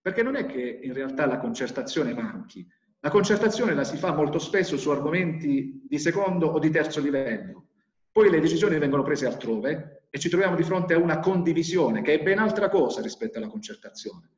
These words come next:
La concertazione prevede un incontro sui tavoli istituzionali, prevede che si mettano a terra tutte le problematiche. Se mi consentite, abbiamo l'etica, la preparazione e la competenza anche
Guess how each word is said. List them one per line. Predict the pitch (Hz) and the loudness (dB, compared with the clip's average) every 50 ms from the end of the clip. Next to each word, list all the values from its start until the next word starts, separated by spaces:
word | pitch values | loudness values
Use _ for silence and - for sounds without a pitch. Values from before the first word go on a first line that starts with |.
| _ _ _ _ _ _ _ | _ _ _ _ _ _ _
La | - | -2
concertazione | - 170 165 165 180 170 190 180 220 214 180 | 0 0 2 2 2 0 0 2 2 2 2
prevede | 160 165 160 160 170 | 4 2 4 4 4
un | 170 175 | 4 4
incontro | 175 170 165 - 190 147 123 113 - - 226 | 2 0 2 2 2 2 2 0 -2 -4 -6
sui | - 247 | -8 -6
tavoli | 226 - - 117 123 | -4 -4 -2 -2 -4
istituzionali, | 117 - 254 226 - 117 - - - 107 107 101 - 90 - _ _ _ _ _ _ _ _ _ | -4 -6 -8 -10 -12 -12 -10 -8 -8 -6 -6 -8 -8 -12 -18 _ _ _ _ _ _ _ _ _
prevede | - 160 170 175 180 | 2 2 4 4 4
che | 165 | 2
si | 160 160 | 2 2
mettano | 165 160 160 170 170 | 0 0 0 -2 -2
a | 160 | -2
terra | - 185 165 160 160 | 0 0 0 0 0
tutte | 214 202 - 170 | -2 -2 0 0
le | 156 139 | 0 0
problematiche. | 151 147 147 147 147 147 127 113 110 - - 117 | 2 2 2 2 2 0 -2 -4 -4 -6 -8 -6
Se | - - | -4 -4
mi | 170 175 175 190 | -2 -2 -2 -2
consentite, | 190 214 202 185 - 202 196 196 190 220 220 208 214 214 214 214 214 214 - - - _ _ _ _ _ _ | 0 0 0 0 -2 -2 -4 -4 -2 -2 -2 0 2 0 0 0 -2 -8 -14 -16 -20 _ _ _ _ _ _
abbiamo | - 147 151 151 151 196 185 160 131 113 - 208 - - - - _ _ _ _ _ _ _ _ _ _ - | -2 -2 -2 0 2 2 2 2 2 0 -2 -4 -6 -10 -12 -16 _ _ _ _ _ _ _ _ _ _ 0
l'etica, | 143 170 165 135 110 113 113 110 113 104 95 - | 2 4 4 4 2 -2 -6 -6 -8 -8 -6 -6
la | 135 135 | -4 -2
preparazione | 139 151 151 156 156 156 156 - - 185 160 135 117 | 0 0 0 2 0 0 0 0 0 0 0 0 0
e | |
la | 117 113 | -2 -2
competenza | - 131 117 - 117 - 110 123 139 139 131 - 151 - - - | -4 -4 -6 -6 -6 -4 -4 -4 -4 -6 -6 -6 -8 -8 -4 0
anche | 180 220 226 226 226 220 214 220 208 214 214 214 208 214 - - - - | 2 4 4 4 4 4 2 2 2 2 2 2 2 -2 -6 -12 -14 -18